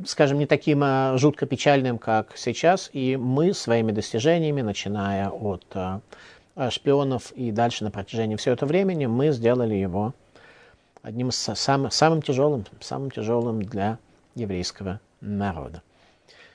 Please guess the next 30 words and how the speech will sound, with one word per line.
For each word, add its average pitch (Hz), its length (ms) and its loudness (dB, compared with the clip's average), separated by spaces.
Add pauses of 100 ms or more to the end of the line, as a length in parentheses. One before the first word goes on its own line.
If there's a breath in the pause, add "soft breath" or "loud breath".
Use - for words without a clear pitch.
(260 soft breath)
Таилим, 151 420 4
восемьдесят 143 560 2
вторая 135 320 6
глава, 139 360 6
об 165 100 2
этом 135 240 0
говорят. 127 500 6
«Ло 180 240 6
яду 175 640 6
ве 190 100 4
ло 170 180 6
явину 165 640 4
бехашеха 165 920 6
идгалеху 151 760 4
имуту 156 420 4
коль 156 240 4
мозде 147 360 4
арец». 107 480 2
«Не 131 160 0
знают 175 580 4
и 139 60 -2
не 117 100 -4
понимают, 135 640 2
во 110 160 0
тьме 151 240 0
ходят, 147 340 0
шатаются 139 680 0
все - 200 -4
основания 110 600 -2
земли». 95 400 -6